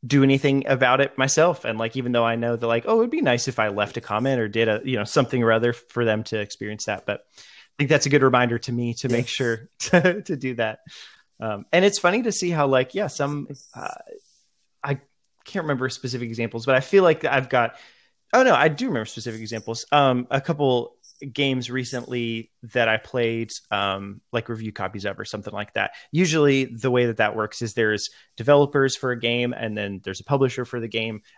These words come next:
Speaker 1: And so I'll be interacting with the publisher on getting the copy of the game, but won't necessarily interact with the developer. Um, so on a couple occasions recently, I played a game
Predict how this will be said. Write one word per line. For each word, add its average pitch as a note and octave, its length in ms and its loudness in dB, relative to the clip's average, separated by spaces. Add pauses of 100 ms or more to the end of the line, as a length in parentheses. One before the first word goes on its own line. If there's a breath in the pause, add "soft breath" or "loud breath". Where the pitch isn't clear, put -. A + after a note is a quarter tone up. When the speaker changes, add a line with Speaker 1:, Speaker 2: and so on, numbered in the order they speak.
Speaker 1:
And A#2 140 -4
so A2 280 0
I'll C#3 120 4
be C3 140 2
interacting A2+ 400 -2
with G2+ 120 -12
the - 60 -20
publisher B2+ 500 -2 (600 soft breath)
on A#2 300 0
getting A#2+ 380 0 (200)
the A#2 80 -6
copy A#2 280 -2
of A2 40 -2
the C3+ 60 -4
game, E3+ 260 -2 (100)
but B2 580 2
won't C3 220 -2
necessarily B2 420 0
interact G#2+ 320 -2
with A2+ 100 -6
the G#2 60 -12
developer. G#2+ 520 0 (440 loud breath)
Um, G#2+ 380 -2 (360)
so C3+ 320 6
on B2+ 560 0 (180)
a B2 100 -2
couple F3 260 0
occasions B2 400 0
recently, A2+ 520 -2
I A#2+ 40 -2
played B2+ 240 2
a C#3 40 -4
game B2 380 0